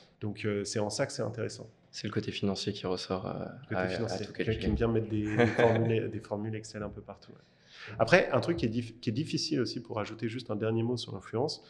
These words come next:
Speaker 1: un truc qui est difficile, je trouve, c'est que quand tu, tu commences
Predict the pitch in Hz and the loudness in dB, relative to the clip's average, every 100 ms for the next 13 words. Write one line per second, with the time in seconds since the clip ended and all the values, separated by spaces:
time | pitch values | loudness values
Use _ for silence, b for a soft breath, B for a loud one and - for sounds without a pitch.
0 | B B B 110 113 - 110 117 123 110 | B B B -4 -2 -2 -2 -4 -6 -6
1 | - 117 110 - 147 170 - - - 110 | -4 -2 -4 -2 -2 0 -2 -4 -12 -8
2 | 110 - 180 - 123 117 - - 117 139 | -6 -2 -2 -2 -4 -6 -8 -14 0 2
3 | 151 165 - | 4 2 -2